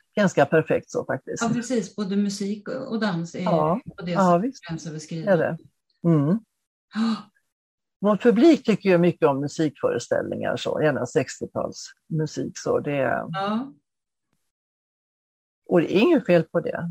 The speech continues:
Speaker 1: De här, vi har haft, eh, Femtinge teater som har, de har en som heter Jukebox och en som heter Drömmen om Folkpark. Och de är bra. De liksom har, de är bra skådespelare också, så att de berättar liksom historien om, på ett roligt sätt, och som är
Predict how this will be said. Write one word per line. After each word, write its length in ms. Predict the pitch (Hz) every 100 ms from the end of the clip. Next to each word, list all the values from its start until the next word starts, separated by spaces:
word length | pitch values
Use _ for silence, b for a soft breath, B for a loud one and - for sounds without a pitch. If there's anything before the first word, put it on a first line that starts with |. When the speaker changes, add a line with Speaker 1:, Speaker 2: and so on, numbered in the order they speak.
| 175
Speaker 1:
De 140 | 180
här, 220 | 180 156
vi 60 | 143
har 60 | 160 175
haft, 280 | 156 -
eh, 100 | 175
Femtinge 560 | 165 208 180 - 165 165
teater 500 | 160 196 240 - 165
som 240 | 156 160 151
har, 520 | 151 131 135 131 151 _ _ _ B B
de 60 | -
har 60 | 170
en 120 | 151
som 100 | -
heter 160 | 143 143
Jukebox 840 | 147 139 135 - - 247 262 -
och 80 | -
en 220 | 151 147
som 200 | - 151
heter 680 | 151 131 - - 135 127 123 123
Drömmen 360 | 139 135 131
om 80 | 131 -
Folkpark. 440 | 156 139 143 139
Och 80 | 175
de 160 | 180 202
är 60 |
bra. 280 | 202 165 120
De 280 | 135 143 147
liksom 320 | 151 - 151
har, 260 | 160 151 147 - b b b -
de 140 | 175
är 120 | 175
bra 300 | 165 175 135
skådespelare 760 | - 185 160 147 - 156 143 156
också, 220 | 170 185
så 120 | 175
att 120 | 165
de 120 | 160 156
berättar 320 | 165 156 143
liksom 240 | 147 139
historien 560 | 151 147 180 185 170 139
om, 240 | 127 131 - _ _ _ _ _ _ B B _ -
på 60 |
ett 80 | 175
roligt 260 | 185 143 -
sätt, 220 | 147 -
och 120 | 139
som 180 | 151 139
är 240 | 131 123